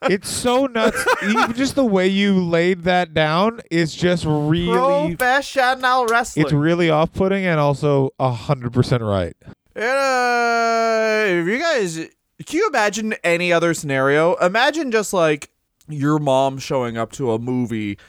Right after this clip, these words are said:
Speaker 2: and you're doing a movie with, like, I don't know, like, so, <laughs> some handsome man and your mom's like, "Hey, if this guy's fucking eating people out on screen, I'll get eaten
Speaker 1: Yeah,
Speaker 2: out."
Speaker 1: yeah, yeah.
Speaker 2: And then you being like, "Oh, thank God, I get to work with my
Speaker 1: Yeah.
Speaker 2: mom." <laughs> Not thinking like,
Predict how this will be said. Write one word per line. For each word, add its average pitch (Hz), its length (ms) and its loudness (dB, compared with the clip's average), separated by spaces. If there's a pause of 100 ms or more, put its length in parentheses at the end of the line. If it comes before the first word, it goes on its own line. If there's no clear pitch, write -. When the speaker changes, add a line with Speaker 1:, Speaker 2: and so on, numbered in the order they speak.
(140)
Speaker 2:
and 123 160 -8
you're 127 100 0
doing 131 300 -2
a 123 80 -2
movie 127 380 0
with, 117 180 0
like, 110 300 0
I 117 180 2
don't 107 140 -2
know, 98 180 0
like, 113 280 0
so, - 440 0
<laughs> - 80 -10
some 165 640 0
handsome 139 640 -4
man 139 220 0
and 131 80 -6
your 120 100 -4
mom's 117 340 -2
like, 110 320 0 (360)
"Hey, 151 220 6
if 143 100 -2
this 220 140 0
guy's 220 300 4
fucking 143 460 0
eating 156 300 -6
people 160 280 -4
out 156 160 0
on 151 160 0
screen, 160 280 -4
I'll 160 160 2
get 151 160 2
eaten 123 220 0
Speaker 1:
Yeah, 139 100 2
Speaker 2:
out." 131 100 2
Speaker 1:
yeah, 127 220 2
yeah. 113 120 -2 (480)
Speaker 2:
And 185 140 0
then 196 140 0
you 208 160 0
being 185 200 0
like, 170 380 0
"Oh, 233 180 0
thank 262 280 -2
God, 233 240 0
I 180 40 0
get 208 120 -2
to 208 80 -4
work 208 120 0
with 185 120 -4
my 165 100 2
Speaker 1:
Yeah. 165 160 2
Speaker 2:
mom." 127 420 -2 (280)
<laughs> - 300 -12
Not 233 280 0
thinking 233 320 -2
like, 214 240 2